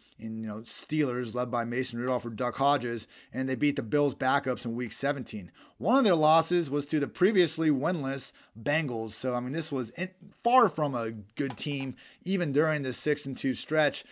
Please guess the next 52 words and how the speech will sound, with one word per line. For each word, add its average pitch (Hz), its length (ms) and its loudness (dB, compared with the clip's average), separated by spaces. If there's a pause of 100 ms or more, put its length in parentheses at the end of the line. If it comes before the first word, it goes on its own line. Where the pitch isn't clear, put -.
(240)
And 139 280 -2
again, 147 360 -2
just 143 180 -8
looking 151 580 0
at 139 280 -8
Darnold, 135 460 0 (200)
okay, 156 440 0 (200)
the 127 160 -2
offensive 160 320 -2
line 139 220 0
was 131 120 -4
one 135 100 0
of 127 60 -2
the 117 60 -2
worst 120 320 -2
groups 131 260 -2
in 135 60 -8
the 131 80 -6
league. 110 320 -8 (300)
They 143 140 0
have 147 160 0
thrown 139 240 -2
a 117 100 -4
ton 226 280 -2
of 127 140 -4
resources 123 480 -2
at 110 200 -2
it 120 60 -4
in 117 80 -8
free 117 280 -4
agency, 139 600 -2 (360)
but 139 300 -2 (220)
it's 131 140 -8
one 208 100 4
of 185 40 4
these 165 120 0
situations 165 600 2
where, 135 140 2
you 139 80 2
know, 135 180 -2
we 139 160 2
would 147 120 2
hope 208 240 6
for 160 100 0
some 131 140 -6
continuity, 123 720 0
and 135 100 -4
you 135 80 -6
don't 165 240 0
want 156 140 0
to 120 60 -6
continue 120 640 -4